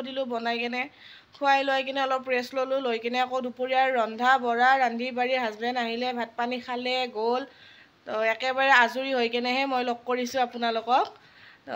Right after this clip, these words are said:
এতিয়া ময়ো ভাত খাম, ভাত খোৱাই নাই মই। দুটা বাজি গ'ল চাগে। তো ভাত পানী খাই লৈ উঠি অলপ rest ল'ম। লৈ কিনে ভাবিছোঁ গধূলি এবাৰ তলত, মানে, আমাৰ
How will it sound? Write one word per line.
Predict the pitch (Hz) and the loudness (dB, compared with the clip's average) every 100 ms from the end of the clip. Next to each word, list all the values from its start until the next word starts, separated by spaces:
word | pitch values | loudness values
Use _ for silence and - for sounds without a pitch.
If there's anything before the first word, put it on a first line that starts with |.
| 208 | -4
এতিয়া | 220 220 240 247 | -4 -2 2 2
ময়ো | 247 247 247 | 2 0 -2
ভাত | 277 254 247 | 0 -2 -2
খাম, | 269 269 302 | 0 0 0
ভাত | 277 240 | -2 -4
খোৱাই | - 262 254 | 0 0 2
নাই | 254 | -2
মই। | 247 240 302 466 _ _ - _ - | 0 -2 -2 -6 _ _ -20 _ -16
দুটা | 226 - 233 247 | -8 0 2 4
বাজি | 233 220 254 277 | 2 0 -2 0
গ'ল | 254 285 | 0 0
চাগে। | 294 254 240 330 466 - | 0 0 2 0 -4 -12
তো | 240 208 | -10 -10
ভাত | 214 220 208 | -6 -6 -4
পানী | - 240 247 254 254 _ _ _ - _ | -4 -2 -2 -4 -6 _ _ _ -20 _
খাই | - 269 262 | -2 0 2
লৈ | 262 269 | 2 0
উঠি | 269 269 269 | -2 -4 -2
অলপ | 262 262 262 | 0 0 2
rest | 247 247 269 | 0 0 0
ল'ম। | 269 466 - _ | 0 0 -8 _
লৈ | 240 226 220 | -6 -6 -4
কিনে | 233 240 247 247 | -2 0 0 0
ভাবিছোঁ | 240 226 240 262 269 | -2 -4 -6 -6 -2
গধূলি | 247 233 240 254 | -2 0 0 0
এবাৰ | 247 254 254 254 | 2 4 2 2
তলত, | 247 247 247 254 | 0 0 -2 -4
মানে, | 247 240 247 254 - - - _ - | -6 -2 -4 -6 -10 -20 -20 _ -6
আমাৰ | 226 233 226 | -2 2 4